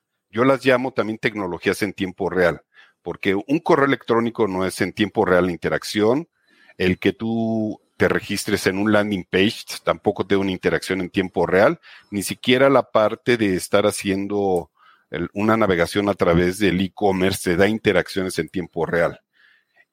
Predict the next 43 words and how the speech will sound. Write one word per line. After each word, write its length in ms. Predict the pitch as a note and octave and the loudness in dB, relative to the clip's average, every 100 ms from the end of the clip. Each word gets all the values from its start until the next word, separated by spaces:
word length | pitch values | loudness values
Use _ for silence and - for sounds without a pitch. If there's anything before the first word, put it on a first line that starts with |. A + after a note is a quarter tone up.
| _ | _
Y 140 | A2+ A#2 | 0 4
la 120 | A2+ | 4
fo-, 240 | - D3 - | 4 2 4
y 180 | A#2 | 4
el 100 | A2+ | 4
poder 380 | A2 A2+ A2+ D#3+ | 2 0 2 2
as-, 200 | F3 - - | 2 -2 -8
interactuar 540 | G#2+ A2 G#2 - B2 | -4 0 0 0 -4
en 100 | C3+ | -4
tiempo 360 | - B2 - B2+ | -6 -6 -2 0
real 340 | A#2 A2+ B2+ | 4 4 4
es 100 | B2+ | 2
la 140 | C3 | 2
forma 560 | A2+ - A#2 A#2 A#2 C#3 | 0 -2 0 2 2 0
en 120 | B2+ | 0
la 100 | G#2 | 0
que 120 | - | -2
tú 160 | F#2 A#2+ | -8 -10
puedes 380 | - A2+ B2+ - | -8 -6 -6 -6
estar 420 | G2+ A#2 B2+ C3 _ _ _ _ | 0 2 0 -2 _ _ _ _
manteniendo 840 | A#2+ A#2+ A2+ - G#2+ A2+ C3+ D#3 | 2 2 2 0 0 0 0 2
la 100 | C#3 | 2
atención 720 | A2+ - F#2+ F2 - G#2+ A2 | 2 0 -4 -4 -4 -2 0
de 60 | A2+ | 0
una 200 | G#2+ A2 | 0 0
persona. 640 | - F2 - C3+ F#2+ D#2 - _ _ | -2 -6 -2 -2 -2 -6 -14 _ _
Es 160 | - B2 | -4 -4
como, 320 | - C3+ A2+ | -2 2 2
ah, 200 | G2+ F#2 - | 2 -2 -6
si 260 | - F#2+ | -8 -8
tú 160 | - B2 | -4 -4
y 60 | |
yo 100 | A2+ | 0
estamos 280 | A#2+ B2+ A#2 | 0 0 -2
sentados 580 | - G2 - G2 G#2 G2 | -4 -2 0 2 0 -2
en 120 | F#2+ | -2
una 200 | F2+ G2 | -2 -2
sala 540 | A2 A#2 G2+ F2 D#3 - _ _ _ _ _ _ - | 2 2 2 2 0 -2 _ _ _ _ _ _ -8
y 100 | G2 | -4
no 120 | G#2 | 0
hablamos 400 | B2 C3+ C#3 D3 | 2 2 0 0
de 120 | C3+ | 0
nada, 480 | B2 A#2+ A#2+ F3 - | 2 2 4 2 -2